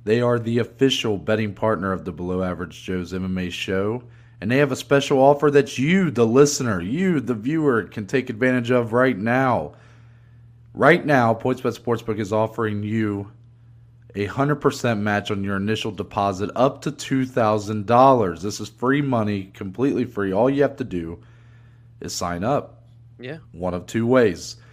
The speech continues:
Speaker 1: One, you go into the link in today's episode in the description. Put in all your information, sign up, boom, get the deposit. Or, or you can download the PointsBet Sportsbook app
Speaker 2: Yes.
Speaker 1: and use code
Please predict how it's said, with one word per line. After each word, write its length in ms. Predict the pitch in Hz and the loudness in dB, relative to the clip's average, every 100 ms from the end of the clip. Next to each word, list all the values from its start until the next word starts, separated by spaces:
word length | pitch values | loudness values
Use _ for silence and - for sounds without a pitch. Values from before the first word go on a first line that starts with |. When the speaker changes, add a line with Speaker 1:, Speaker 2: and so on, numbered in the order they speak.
| - - - | -20 -20 -6
Speaker 1:
One, 260 | 107 123 113 | 0 2 2
you 80 | 101 | 0
go 200 | 120 117 | 2 2
into 200 | 113 117 | -2 -4
the 100 | 107 | -2
link 420 | 104 123 120 - | 0 -2 -4 -6
in 100 | 123 | -8
today's 400 | - 107 104 90 | -2 0 0 0
episode 560 | 107 - - 98 87 87 | -2 -4 -6 -4 -4 -6
in 140 | 90 | -8
the 80 | 92 | -8
description. 840 | 90 85 - 113 - - 85 76 - - - - - - - - - - - - - | -8 -10 -6 -6 -6 -10 -10 -12 -18 -20 -20 -20 -20 -20 -20 -20 -20 -20 -20 -20 -10
Put 160 | 92 | -6
in 100 | 92 | -4
all 180 | 92 95 | -4 -4
your 160 | 92 92 | -4 -4
information, 600 | 92 92 95 90 92 90 | -6 -6 -6 -6 -10 -8
sign 340 | 98 95 92 | -6 -4 -4
up, 420 | 95 92 - - | -4 -4 -8 -16
boom, 400 | - 95 95 92 - - - - | -8 -6 -6 -10 -16 -20 -20 -10
get 160 | 95 - | -10 -8
the 80 | |
deposit. 640 | 92 92 104 90 78 73 - - - - - - | -12 -8 -4 -4 -4 -12 -16 -20 -20 -20 -14 2
Or, 580 | 123 139 120 113 139 - - - - - - - - - | 8 10 10 4 0 -10 -20 -20 -20 -20 -20 -20 -20 -16
or 280 | - 85 87 | -10 -6 -4
you 140 | 113 104 | -6 -6
can 180 | 107 | -8
download 540 | 95 92 95 104 110 110 | -2 -2 0 0 -2 -2
the 100 | 110 | -8
PointsBet 760 | - 95 95 107 - 127 127 | -8 -6 -6 -6 2 2 2
Sportsbook 560 | - 131 127 - 147 143 | 0 0 2 4 4 6
app 560 | 143 131 123 117 - - | 8 8 6 2 -16 -18
Speaker 2:
Yes. 300 | 123 113 107 | -12 -10 -4
Speaker 1:
and 100 | 110 | -4
use 460 | 98 107 113 113 - | -2 0 0 -2 -10
code 640 | - 123 110 110 104 - | -2 2 4 4 2 -6